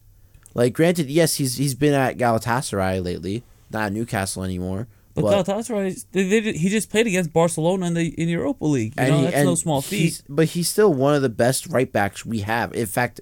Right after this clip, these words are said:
Speaker 1: the right, best right back. If, I, I, I just don't see how we find a way. Like, we're sort of the England conundrum. Who do you start?
Speaker 2: No, I, I, I agree. No, I agree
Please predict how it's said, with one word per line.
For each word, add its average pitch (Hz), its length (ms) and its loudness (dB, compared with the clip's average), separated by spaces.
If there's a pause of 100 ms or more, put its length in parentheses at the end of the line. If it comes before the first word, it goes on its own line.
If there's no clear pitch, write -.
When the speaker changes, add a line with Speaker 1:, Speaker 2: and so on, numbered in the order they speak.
Speaker 1:
the 107 360 -6 (200)
right, 90 260 -6 (100)
best - 220 -8
right - 120 -12
back. - 200 -16 (420)
If, - 180 -10 (720)
I, 107 380 0
I, 117 140 0
I - 40 2
just 135 120 0
don't 131 160 0
see 123 260 0
how 107 440 0 (240)
we 110 120 -4
find 110 320 0
a 104 40 0
way. 107 360 2
Like, 98 240 -4
we're 123 180 0
sort 151 180 2
of 135 60 2
the 123 140 2
England 127 240 -2
conundrum. 117 540 -4
Who 117 100 -2
do 110 60 -2
you 104 60 -2
start? 98 300 -2 (1500)
Speaker 2:
No, 156 100 -2
I, - 240 2
I, 156 220 2
I 160 140 4
agree. 156 520 2
No, 156 220 -2
I 143 140 2
agree 147 560 2